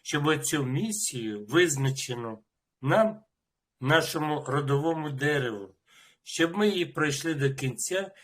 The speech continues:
і виконали все, що нам призначено. Щоб книгу, про яку ми говорили минулого разу,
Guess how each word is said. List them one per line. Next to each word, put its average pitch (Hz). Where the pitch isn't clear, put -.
і 139
виконали 180
все, 196
що 147
нам 139
призначено. 110
Щоб 175
книгу, 202
про 156
яку 147
ми 151
говорили 143
минулого 131
разу, 117